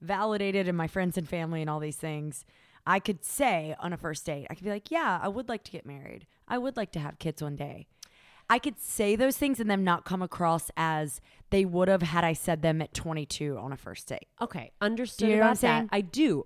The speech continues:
Speaker 2: but you're not gonna just volunteer that
Speaker 1: No,
Speaker 2: right
Speaker 1: no,
Speaker 2: off the
Speaker 1: no,
Speaker 2: bat. Like,
Speaker 1: no, no, no.
Speaker 2: "Hi, I'm Bevan, and I would like these and this things." That you would just, you would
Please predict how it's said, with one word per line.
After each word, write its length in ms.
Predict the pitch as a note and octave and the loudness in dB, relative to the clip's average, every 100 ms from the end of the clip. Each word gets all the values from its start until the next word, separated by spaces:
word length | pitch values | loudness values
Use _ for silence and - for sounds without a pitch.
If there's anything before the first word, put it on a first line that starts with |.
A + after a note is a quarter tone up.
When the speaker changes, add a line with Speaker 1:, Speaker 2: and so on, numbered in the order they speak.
| D#3 | -2
Speaker 2:
but 140 | G#3 | 0
you're 160 | G#3 B3 | 2 2
not 280 | A#3+ A#3+ A#3+ | 2 0 2
gonna 140 | A3 | 0
just 220 | F#3 F3 | 2 -4
volunteer 1120 | D#3+ B2 F3+ F#3 G#3+ G3+ - - - A#3+ C4 G#3 | -4 -2 2 4 4 0 -4 -10 0 4 4 4
that 100 | A3 | 8
Speaker 1:
No, 280 | A3+ E3+ | 8 8
Speaker 2:
right 140 | E3 B3+ | 6 8
Speaker 1:
no, 60 | G#3+ | 8
Speaker 2:
off 180 | F3 - | 6 2
the 40 | |
Speaker 1:
no, 120 | G#3+ A3 | 0 4
Speaker 2:
bat. 340 | B3+ F#3 D3 | 4 2 2
Like, 160 | D#3 F3+ | 0 0
Speaker 1:
no, 60 | |
no, 100 | D3 | -4
no. 80 | C3 - | -10 -6
Speaker 2:
"Hi, 160 | C4 | -2
I'm 160 | C4 A3 | 2 0
Bevan, 340 | C4 C4+ G#3 | 0 0 0
and 160 | G3+ F#3+ | 0 0
I 140 | E3 | 0
would 160 | D#3+ D3 | -2 0
like 200 | G#3+ A#3+ | -2 -2
these 200 | B3 A#3 | -8 -4
and 100 | F#3+ | -2
this 140 | G#3+ | -2
things." 180 | - A3+ | -2 -4
That 140 | G3+ D3 | -4 -6
you 180 | G3 | -2
would 140 | A#3 A3 | -2 -2
just, 240 | A#3 - | -4 -8
you 80 | A#3 | -6
would 140 | A3+ | -6